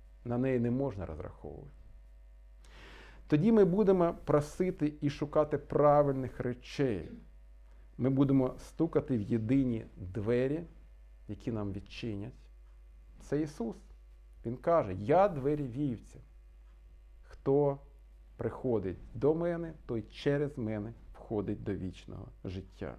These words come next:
Ми будемо шукати праведності, ми будемо спрагнені праведності, як розпочинає проповідь нагірну Ісус. Чому? Тому що спочатку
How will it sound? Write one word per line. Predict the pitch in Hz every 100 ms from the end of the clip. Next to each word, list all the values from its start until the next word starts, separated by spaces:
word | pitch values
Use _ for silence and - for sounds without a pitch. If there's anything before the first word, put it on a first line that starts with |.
| - - - - - - -
Ми | 117
будемо | 160 190 190
шукати | 175 - 190 175 170
праведності, | - 180 170 131 95 87 76 - 101
ми | 117
будемо | 131 135
спрагнені | - - 147 170 170 139 139
праведності, | 139 - 165 175 160 127 107 - 110
як | 113 110 - - -
розпочинає | 113 - - 127 131 127
проповідь | 113 - 127 135 120 113 - - -
нагірну | 101 107 95 110 101
Ісус. | 101 95 - 95 76 - - - - - -
Чому? | - - 120 143 147 92 - - - -
Тому | 123 180
що | 190
спочатку | 180 - 156 147 165 156 156 139